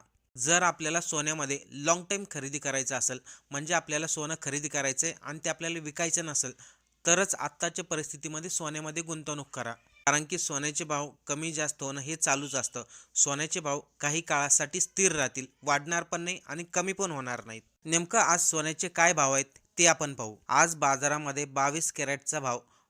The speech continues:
per gram बारा हजार रुपये झालाय, तर चोवीस कॅरेटचा per gram भाव तेरा हजार दोनशे रुपये झालाय. आता हे भाव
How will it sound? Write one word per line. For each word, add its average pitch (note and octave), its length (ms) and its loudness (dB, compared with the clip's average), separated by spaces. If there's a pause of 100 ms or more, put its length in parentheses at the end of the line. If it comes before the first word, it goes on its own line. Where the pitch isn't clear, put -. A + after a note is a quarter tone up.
(120)
per F#3 220 4
gram D3+ 200 2 (320)
बारा D3 360 4
हजार C#3 260 -2
रुपये C3+ 240 -4
झालाय, A2 300 -6
तर F3 180 2 (100)
चोवीस D#3+ 420 0
कॅरेटचा D3 480 -2 (160)
per E3 200 2
gram D3+ 260 -4
भाव B2 140 -4 (380)
तेरा D3+ 280 4
हजार D3 260 -4
दोनशे D#3+ 400 -4
रुपये D3 260 -4
झालाय. G#2 280 -8 (160)
आता G3 120 6
हे F3 220 4
भाव D3+ 260 4